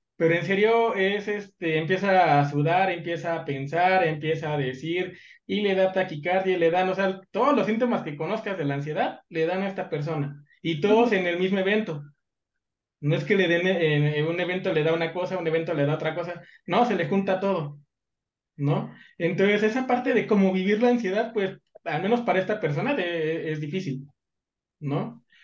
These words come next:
Speaker 1: Si hablamos de vive la ansiedad en el sentido de pensamientos recurrentes o de que te suden las manos o que tengas palpitaciones, alguna cosa así, pues igual es como llevadero.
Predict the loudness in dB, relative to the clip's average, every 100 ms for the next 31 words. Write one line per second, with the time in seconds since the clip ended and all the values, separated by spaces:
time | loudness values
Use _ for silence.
0 | _ -6 0 2 4 4 4 4 4 4
1 | 2 2 0 2 2 2 2 2 2 2
2 | 0 -2 -2 -4 -4 -4 -4 -4 -4 -2
3 | -2 0 0 0 -4 -8 -8 -2 0 0
4 | 0 0 0 0 0 0 -2 -4 -4 -4
5 | -8 -8 -6 -4 -2 -4 -4 -4 -4 -6
6 | -8 _ _ -8 -6 -4 -2 0 -2 0
7 | -2 -2 -6 0 2 2 2 2 2 0
8 | -4 -4 -4 -4 -4 -4 -2 -2 0 0
9 | 2 0 -4 _ -16 -4 2 4 4 4
10 | 4 4 2 0 -2